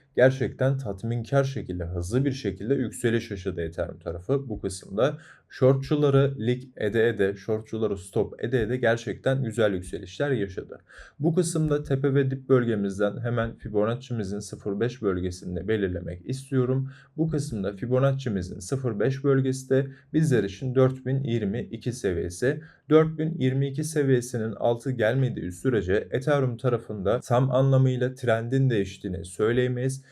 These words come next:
ve dediğim gibi bu hikaye işine tekrardan geri çekilmenin de bizler için daha sağlıklı olacağını düşünüyorum. Bu geri çekilmeyle birlikte Ethereum tarafında artık yeni long pozlara ve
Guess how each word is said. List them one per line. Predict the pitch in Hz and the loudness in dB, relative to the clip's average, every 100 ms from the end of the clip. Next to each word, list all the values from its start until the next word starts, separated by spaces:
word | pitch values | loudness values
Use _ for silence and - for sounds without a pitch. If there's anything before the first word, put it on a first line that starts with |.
| _ 110 | _ 0
ve | 117 123 - | 2 2 0
dediğim | 107 110 151 156 | -4 2 2 4
gibi | 135 - 113 | 0 -2 -4
bu | 123 156 160 | -2 0 0
hikaye | 139 151 139 147 | -2 2 4 4
işine | 135 131 123 95 | 0 -4 -4 -2
tekrardan | 98 135 131 107 95 110 135 - _ _ | 0 0 4 2 2 0 -2 -6 _ _
geri | 107 110 151 | 0 2 2
çekilmenin | 147 135 131 113 95 92 | 0 0 -2 -2 -2 -2
de | 117 123 | 0 0
bizler | 104 107 123 | 0 0 -2
için | - 131 110 | -2 -4 -2
daha | 98 113 | -2 -4
sağlıklı | - 101 90 90 | 0 0 0 -4
olacağını | - 110 110 101 87 | -2 -2 -2 -2 -4
düşünüyorum. | 113 113 131 120 131 131 | -6 -6 -4 -2 -2 0
Bu | 127 | -2
geri | 113 107 127 | 0 -2 -2
çekilmeyle | 127 127 107 98 90 90 | -6 -6 -4 -2 -2 -2
birlikte | 120 113 101 - 120 135 - - - | -2 -2 -4 -2 0 -2 -8 -18 -12
Ethereum | 104 143 147 143 | -2 2 2 2
tarafında | 135 120 120 117 - | 2 2 0 -4 0
artık | 113 - 127 135 | 0 0 -8 -6
yeni | 104 113 117 | -4 -4 -2
long | 113 127 135 | -2 -2 -2
pozlara | 120 98 95 92 98 110 | -4 -2 -2 0 -2 2
ve | 110 | 2